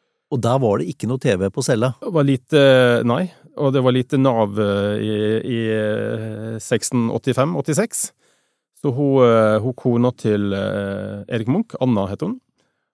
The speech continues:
Speaker 2: hun flytta til Fredrikstad,
Speaker 1: Ok.
Speaker 2: og den gangen var Fredrikstad en bitte, bitte liten by,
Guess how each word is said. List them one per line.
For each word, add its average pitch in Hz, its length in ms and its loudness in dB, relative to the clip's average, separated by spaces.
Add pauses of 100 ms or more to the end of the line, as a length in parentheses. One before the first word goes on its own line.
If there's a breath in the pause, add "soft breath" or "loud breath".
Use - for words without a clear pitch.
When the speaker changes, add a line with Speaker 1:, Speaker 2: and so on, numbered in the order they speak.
(320)
Speaker 2:
hun 135 200 2
flytta 123 340 -2
til 110 160 0
Fredrikstad, 135 580 2 (140)
Speaker 1:
Ok. - 160 -12 (160)
Speaker 2:
og 123 480 0 (640)
den 135 160 2
gangen 107 180 0
var 113 140 2
Fredrikstad 101 600 -4
en 95 240 -6
bitte, 101 200 -12
bitte 98 220 -8
liten 98 180 -6
by, 190 120 -4